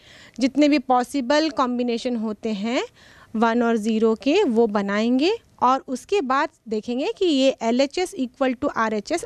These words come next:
आता है या नहीं। यदि हम पहला वाला प्रमेय लें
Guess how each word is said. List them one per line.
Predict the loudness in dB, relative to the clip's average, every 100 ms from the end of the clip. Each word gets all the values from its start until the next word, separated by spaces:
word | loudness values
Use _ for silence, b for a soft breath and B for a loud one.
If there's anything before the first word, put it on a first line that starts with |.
| -6
आता | -6 -4 -4
है | -2
या | 0 2
नहीं। | 2 0 -6 -10 _ _ _ _ _ -20 _ -20 B B B B B 4
यदि | 6 6
हम | 4 2 0
पहला | 2 4 4
वाला | 2 2
प्रमेय | 0 0 -2
लें | -4 -8